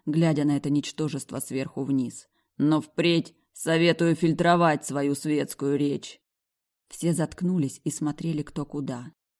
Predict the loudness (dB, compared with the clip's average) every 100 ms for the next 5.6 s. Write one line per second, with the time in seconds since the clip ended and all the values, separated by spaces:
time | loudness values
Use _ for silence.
0 | _ 0 2 2 4 2 2 -2 -4 0
1 | 0 2 0 0 -2 -4 -6 -6 -4 -2
2 | -2 -4 -4 -4 -4 -8 -4 -2 2 2
3 | 4 2 2 0 0 0 -2 -2 -2 -6
4 | -4 -2 0 0 0 0 -4 -4 -6 -4
5 | 0 2 0 -4 -12 -14